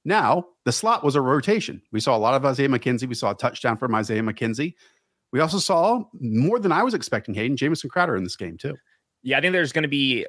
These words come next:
Speaker 2: kind of roles here, not just man versus zone, which we've talked about, but also blocking versus, like, pure passing downs. Isaiah McKenzie ran a route on fifty-five percent of dropbacks, Jamison Crowder thirty-one. That's probably not gonna be enough for either of them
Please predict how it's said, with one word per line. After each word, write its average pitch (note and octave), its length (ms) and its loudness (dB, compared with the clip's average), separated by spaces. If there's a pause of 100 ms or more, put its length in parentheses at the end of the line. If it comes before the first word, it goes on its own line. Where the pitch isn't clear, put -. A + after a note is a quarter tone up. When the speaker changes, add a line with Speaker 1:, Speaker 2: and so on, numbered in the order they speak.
Speaker 2:
kind C3 220 -2
of A2+ 240 0 (120)
roles A#2+ 480 0
here, D#3+ 160 -2
not B2+ 240 -2
just D3+ 160 -2
man A2+ 360 0
versus A2 320 -4
zone, G2+ 200 -4
which A#2 120 -8
we've B2+ 140 -4
talked B2+ 280 0
about, C3+ 200 0
but - 120 0
also A2+ 400 0
blocking A#2 680 -2
versus, G#2 360 -4
like, F#2+ 300 -6
pure A2 220 0
passing G#2 460 -2
downs. A2 260 -2
Isaiah A2 260 2
McKenzie A#2 480 -4
ran G#2+ 320 0
a G#2+ 100 -2
route G#2 220 0
on G#2 100 -4
fifty-five B2 460 -2
percent B2+ 220 -4
of A#2+ 60 -6
dropbacks, B2+ 500 0 (280)
Jamison A#2+ 360 -2
Crowder A2 320 0
thirty-one. G#2 640 -2
That's G#2 140 -2
probably B2 260 0
not A2 220 -2
gonna A2 100 -10
be G#2+ 120 -4
enough A2 260 -2
for G#2+ 100 -6
either A2+ 320 0
of B2 140 0
them C3+ 260 0